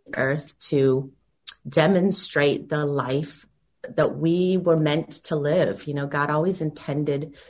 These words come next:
to be united with mankind. And when God created man, he created men and women equal.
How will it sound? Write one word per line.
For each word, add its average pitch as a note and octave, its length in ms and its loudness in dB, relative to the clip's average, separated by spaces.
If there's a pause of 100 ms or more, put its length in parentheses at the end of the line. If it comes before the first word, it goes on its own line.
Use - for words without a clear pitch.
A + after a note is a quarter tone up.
(140)
to E3 140 -2
be D#3 100 0
united C#3+ 640 0
with C3+ 240 -6
mankind. C3 800 -6 (460)
And C#3+ 340 2
when D3+ 200 0
God D3 260 -2
created E3 580 -2
man, C#3+ 240 -2
he D3 140 -4
created D#3 640 -2
men D3 200 -2
and C#3+ 120 -2
women C#3 360 -4
equal. - 540 -8